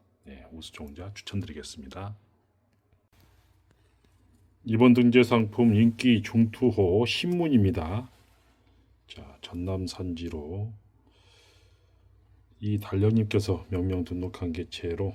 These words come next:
신문 역시 또 일본 난계에 널리 알려져 찬사를 받았던 우리 한국 출란 중투호의 대표 주작객이 하나이죠.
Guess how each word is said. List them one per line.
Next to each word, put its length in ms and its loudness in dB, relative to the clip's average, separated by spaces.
신문 420 -2
역시 520 -4
또 140 -10
일본 320 -8
난계에 500 -6
널리 340 -6
알려져 460 -8
찬사를 400 -4
받았던 520 -8
우리 160 -16
한국 280 -8
출란 360 -4
중투호의 760 -6
대표 360 -10
주작객이 460 -12
하나이죠. 680 -4